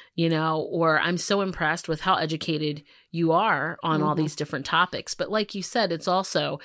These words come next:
Speaker 1: so I value what you're, you know, that, that you have an opinion and a
Speaker 2: Yeah.
Speaker 1: thought,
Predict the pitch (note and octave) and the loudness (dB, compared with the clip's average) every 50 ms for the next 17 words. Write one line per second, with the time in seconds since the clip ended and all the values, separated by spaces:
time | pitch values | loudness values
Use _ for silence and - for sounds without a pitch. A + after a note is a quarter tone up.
0 | - - - - - F3+ - F3+ G3+ F#3 E3+ F#3 F3+ F#3 G3+ G#3+ G#3+ G3 E3 D3+ | -16 -14 -8 -2 0 2 4 4 4 4 4 6 8 8 8 8 6 2 0 0
1 | - E3 F#3 G3+ F#3 E3+ - D#3+ E3 F3 F3+ F3+ F3+ - _ _ _ _ _ - | 0 -2 -2 0 0 -2 0 0 0 2 2 0 -2 -6 _ _ _ _ _ -20
2 | - - - F3+ F3 F3+ D#3 D3+ D#3 D#3+ D#3 - F3+ - F3+ F3 F3 E3+ F#3+ F3 | -18 -12 -6 -2 0 0 2 2 2 0 2 4 2 2 4 0 0 2 2 0
3 | F3 E3+ D#3 C#3+ - - D3 D3 D3+ D3+ D3+ D3 - C#3+ D#3 - A#3 A#3+ A3+ F#3+ | 2 0 -4 -4 -6 -6 -6 -6 -6 -6 -8 -8 -10 -10 -6 0 2 6 6 6
4 | E3+ E3 E3 | 6 4 2